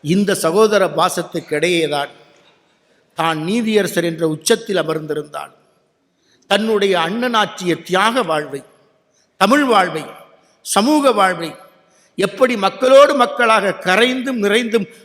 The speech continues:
அவர் வாழ்ந்த வாழ்வை அடையாளம் காட்ட வேண்டியது ஒரு தார்மீக கடமை என்று அவர் இந்த அரங்கத்தில் அமர்ந்திருப்பது. நிறைய சொல்லலாம் காலம் கருதி.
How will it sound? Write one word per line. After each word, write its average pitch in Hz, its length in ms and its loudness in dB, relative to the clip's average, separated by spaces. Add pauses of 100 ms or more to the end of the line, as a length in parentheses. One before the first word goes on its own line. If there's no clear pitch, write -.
அவர் 175 260 0
வாழ்ந்த 240 480 2
வாழ்வை 196 460 2 (240)
அடையாளம் 196 760 0
காட்ட 190 400 0
வேண்டியது 214 720 2 (160)
ஒரு 165 320 -2
தார்மீக 240 680 4
கடமை 196 440 -2
என்று 170 420 -10 (220)
அவர் 175 300 -2
இந்த 170 280 -4
அரங்கத்தில் 156 540 -8
அமர்ந்திருப்பது. 117 680 -12 (640)
நிறைய 180 460 -2
சொல்லலாம் 139 520 -6
காலம் 160 420 -2
கருதி. 113 300 -12